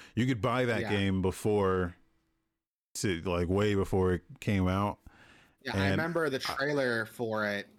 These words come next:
Speaker 2: being dropped at the Game Awards a couple years back.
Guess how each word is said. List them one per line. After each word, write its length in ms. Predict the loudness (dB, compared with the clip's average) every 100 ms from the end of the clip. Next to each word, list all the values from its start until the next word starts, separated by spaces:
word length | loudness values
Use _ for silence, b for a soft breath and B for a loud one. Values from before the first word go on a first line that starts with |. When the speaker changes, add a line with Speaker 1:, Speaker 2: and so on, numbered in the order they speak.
| _ _ _ _ _ _
Speaker 2:
being 260 | -2 -2 -2
dropped 440 | -4 -4 -4 -8
at 100 | -12
the 60 | -10
Game 240 | -4 -4
Awards 360 | -2 -4 -4 -4
a 60 | -6
couple 280 | -8 -6
years 300 | -6 -4 -4
back. 460 | -4 -6 -6 -8 -16